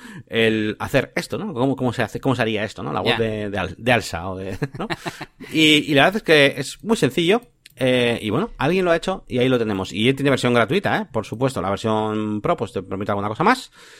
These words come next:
Speaker 1: Em, como, yo qué sé, eh, pues, elegir un bus en particular que quieras, eh,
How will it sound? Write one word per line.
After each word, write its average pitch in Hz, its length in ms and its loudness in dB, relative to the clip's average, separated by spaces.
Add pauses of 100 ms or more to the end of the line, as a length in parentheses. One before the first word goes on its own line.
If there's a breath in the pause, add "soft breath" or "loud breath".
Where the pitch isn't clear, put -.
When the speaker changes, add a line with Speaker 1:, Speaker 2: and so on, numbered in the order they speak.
(360 loud breath)
Speaker 1:
Em, 113 920 4 (200)
como, 104 540 2
yo 98 120 -2
qué 92 60 -6
sé, 92 280 0
eh, 90 520 -6
pues, 98 220 -8
elegir 107 400 0
un 107 240 0
bus 110 220 0
en 104 180 2
particular 104 720 2
que 90 100 -8
quieras, 143 720 2
eh, 107 340 -2